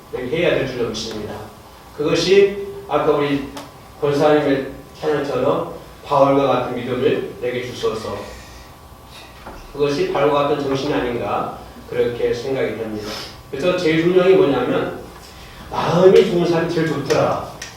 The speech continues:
그죠? 마음이 좋-,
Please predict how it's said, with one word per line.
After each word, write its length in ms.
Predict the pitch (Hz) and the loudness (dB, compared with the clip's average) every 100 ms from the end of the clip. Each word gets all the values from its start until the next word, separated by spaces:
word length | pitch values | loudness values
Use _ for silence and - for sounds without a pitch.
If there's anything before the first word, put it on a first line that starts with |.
| - - - - - - - - - - - - - | -20 -20 -20 -20 -20 -20 -20 -20 -20 -20 -20 -20 -16
그죠? 200 | - 117 - - - - - - - - | -8 -6 -6 -10 -18 -20 -20 -20 -20 -10
마음이 680 | - - 147 175 - - - - - - - - - - - - - - - - - - - - - - - | -2 4 6 8 8 6 -2 -10 -14 -18 -16 -16 -18 -20 -20 -20 -20 -20 -20 -20 -20 -20 -20 -20 -20 -20 -10
좋-, 340 | 143 139 139 | -2 -2 -2